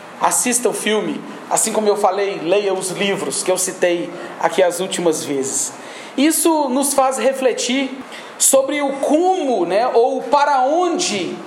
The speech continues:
os corações das pessoas são conduzidos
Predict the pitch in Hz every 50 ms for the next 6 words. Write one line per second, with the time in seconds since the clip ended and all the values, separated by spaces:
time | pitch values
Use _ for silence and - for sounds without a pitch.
0 | - - - - - - - - - - 226 220 - - 247 294 285 269 240 214
1 | - - 262 269 262 262 262 - - - 254 233 - - - 262 254 262 - -
2 | - - - 254 262 233 240 226 170 165 202 226 247 226 - - 147 - - -
3 | - -